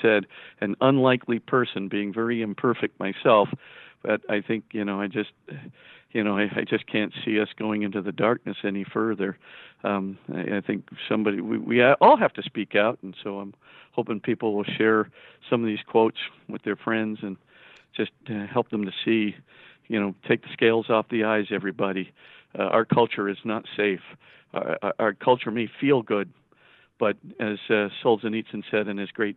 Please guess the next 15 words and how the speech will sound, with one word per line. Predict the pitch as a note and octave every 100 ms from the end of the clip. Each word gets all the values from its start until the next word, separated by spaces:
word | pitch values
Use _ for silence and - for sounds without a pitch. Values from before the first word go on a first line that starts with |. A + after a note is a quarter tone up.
| _ A2
uh, | G2
speech | - A2+ G#2+ G2+
at | -
Harvard | G#2+ G2+ G2
University, | G#2 G2 G#2 - G2+ F#2 _ - - - _ _ -
"What's | B2 -
all | A#2+
the | G2+ A2+ -
smiling | A#2 A2 A2 G#2
about? | G2 G#2 F2+ F#2+ - - _ _ -
We're | A2+
becoming | A#2 - B2 A2
decadent. | A3 A3+ - A2+ G#2+ F2 - _ - - _ -
We're | D3
becoming | D#3 D3 C#3 C#3 B2+